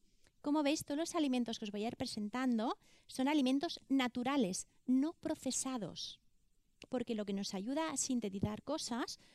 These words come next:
son los alimentos tal cual vienen de la naturaleza, ¿vale? ¿Qué alimentos tenemos que son ricos en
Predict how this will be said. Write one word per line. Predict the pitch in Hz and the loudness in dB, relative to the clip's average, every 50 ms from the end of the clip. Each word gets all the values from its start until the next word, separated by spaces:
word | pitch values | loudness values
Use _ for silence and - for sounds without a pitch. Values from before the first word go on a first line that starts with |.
| - - | -18 -12
son | - - - 302 311 | -10 -4 0 0 2
los | 320 320 - - | 2 0 0 0
alimentos | 285 262 254 262 262 - 302 - - | 0 2 2 2 0 -2 -4 -10 -4
tal | - 294 269 269 262 | -2 0 0 0 0
cual | - 262 247 247 254 | 0 0 0 0 0
vienen | 233 233 226 233 247 233 | 0 0 0 0 0 0
de | 226 | 0
la | 208 190 | -2 -2
naturaleza, | 170 170 170 - - - 101 - - - - - 165 170 - - _ _ _ _ _ _ _ - | -4 -6 -6 -8 -10 -10 -10 -10 -10 -12 -16 -20 -20 -20 -20 -20 _ _ _ _ _ _ _ -10
¿vale? | 208 202 208 233 302 381 466 _ - _ _ _ _ _ _ _ _ _ - - _ _ _ _ _ _ _ _ - _ _ _ - - - _ _ _ _ _ _ - _ _ _ _ _ _ _ _ _ _ _ _ _ _ | -8 -6 -2 -2 -2 -2 -2 _ -18 _ _ _ _ _ _ _ _ _ -20 -20 _ _ _ _ _ _ _ _ -20 _ _ _ -20 -20 -20 _ _ _ _ _ _ -20 _ _ _ _ _ _ _ _ _ _ _ _ _ _
¿Qué | - 349 359 | 2 4 6
alimentos | 370 381 392 381 370 381 381 - 403 - - | 6 6 6 4 2 2 0 0 -2 -4 -2
tenemos | 320 294 311 311 349 370 - | 0 2 4 4 2 2 -2
que | - 302 277 | -2 -4 -2
son | - - 311 294 - | 0 2 2 2 2
ricos | 262 277 269 - 330 349 - - - - | 2 -2 -4 -2 -4 -4 -4 -4 -8 -4
en | - 269 277 285 302 302 | -2 0 2 2 0 -2